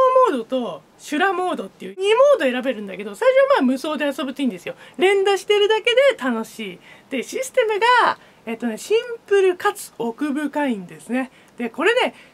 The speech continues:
ゲームってシンプルかつ奥深いっていうのが一番いいんですけど、一番難しいんですよ。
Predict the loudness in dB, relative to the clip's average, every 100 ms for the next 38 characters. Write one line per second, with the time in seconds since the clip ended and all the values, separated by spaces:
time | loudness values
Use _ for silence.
0 | _ _ _ -6 -2 -2 -6 _ -8 -8
1 | -6 -6 -2 0 0 -4 -6 -8 -6 -2
2 | 0 0 -2 -4 -6 -8 -10 -6 0 2
3 | 2 0 -8 -8 -10 -10 -10 -12 2 2
4 | 4 0 0 0 0 -4 -4 -4 -6